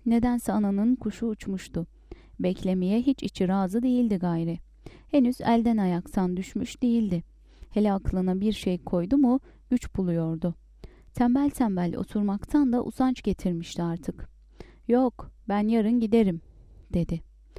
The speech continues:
Oğlunun yüzü hala asıktı. Böyle birden beklenmedik bir şey olursa hemencecik karar vermez, sıkılırdı. "Ya, nasıl gidersin ana?"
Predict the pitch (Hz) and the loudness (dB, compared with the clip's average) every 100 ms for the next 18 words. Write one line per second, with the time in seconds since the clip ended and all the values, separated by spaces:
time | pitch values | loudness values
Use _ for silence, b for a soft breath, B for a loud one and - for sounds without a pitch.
0 | B B - 208 214 233 247 185 160 196 | B B 2 4 4 4 4 0 -2 0
1 | 254 233 202 233 254 277 - 185 180 - | 2 2 2 0 -2 -6 -4 -4 -6 -12
2 | - B B - 202 202 185 175 190 175 | -20 B B 0 4 4 2 2 0 2
3 | 180 226 233 220 233 226 208 180 185 - | 0 0 0 0 -2 0 -2 -4 -6 -4
4 | 185 - 185 - 190 220 240 226 240 b | -4 -2 -4 -2 -2 -4 -2 0 0 b
5 | b b 285 269 233 208 180 - 196 196 | b b 0 2 2 -2 -4 -4 -2 0
6 | 196 185 175 180 214 - - - - - | 0 0 -2 0 -2 -4 -18 -20 -14 -10
7 | - 196 180 170 170 - - - - b | -4 0 0 -2 -6 -10 -20 -20 -20 b
8 | b b - 233 254 254 220 185 - 233 | b b -2 2 4 4 2 -2 -2 0
9 | 269 311 277 254 233 214 196 247 302 233 | 4 4 4 4 2 0 0 6 6 6